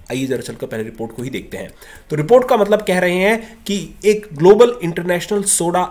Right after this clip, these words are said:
ऐश मार्केट की स्टडी की गई है जिसमें टाटा केमिकल, ह्यूबी और other companies included हैं। इस स्टडी को इन्होंने बताया है कि दो हज़ार बाईस से दो हज़ार अट्ठाईस तक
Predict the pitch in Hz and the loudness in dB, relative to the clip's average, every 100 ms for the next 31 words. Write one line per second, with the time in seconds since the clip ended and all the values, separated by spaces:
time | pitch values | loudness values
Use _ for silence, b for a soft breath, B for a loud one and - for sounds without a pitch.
0 | 151 165 165 156 143 143 160 175 170 151 | -4 -4 -4 -4 -4 -4 -8 -8 -6 -4
1 | 151 160 156 156 156 185 202 - - 135 | -4 -6 -6 -4 0 2 2 -2 -14 -4
2 | 180 202 143 - B - 131 147 151 135 | -2 2 2 0 B -4 -2 0 -2 -4
3 | 151 175 170 170 B B 143 151 151 160 | -2 0 0 -2 B B -6 -4 -2 -2
4 | 160 160 B B 127 139 - 165 180 - | -4 -6 B B -2 -2 -2 0 2 2
5 | 139 147 156 156 147 117 113 113 113 117 | -6 -4 -6 -6 -10 -10 -8 -6 -4 -4
6 | 101 B B B - 277 277 - - - | -4 B B B -4 -2 0 -4 -4 0
7 | 175 226 180 139 165 156 160 - 120 135 | 2 2 2 0 0 -2 -2 -2 0 0
8 | 165 220 226 B B - 156 156 208 180 | 0 -2 -4 B B -10 -2 2 2 2
9 | 151 147 160 - - 95 104 156 - - | 0 2 0 -4 -20 -10 -6 -4 -6 -8
10 | 135 131 123 123 123 139 - _ - - | -6 -6 -6 -6 -6 -8 -14 _ -20 -16
11 | - 165 185 - 95 | -8 -4 -4 -4 -10